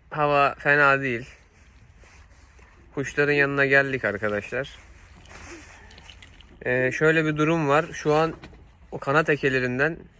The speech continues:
geçen kuşları biraz kaldırdım ilk sefer olarak. Kanat ekelerinden dişi olan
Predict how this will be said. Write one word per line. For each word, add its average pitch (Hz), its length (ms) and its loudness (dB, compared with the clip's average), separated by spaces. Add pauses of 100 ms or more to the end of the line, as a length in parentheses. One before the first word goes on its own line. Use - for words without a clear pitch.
(320)
geçen 135 300 -2
kuşları 139 400 -4
biraz 131 280 0
kaldırdım 131 580 -2 (300)
ilk 107 180 -10
sefer 107 300 -4
olarak. 104 480 -4 (1800)
Kanat 151 280 0
ekelerinden 135 680 0
dişi 135 220 -4
olan 147 380 0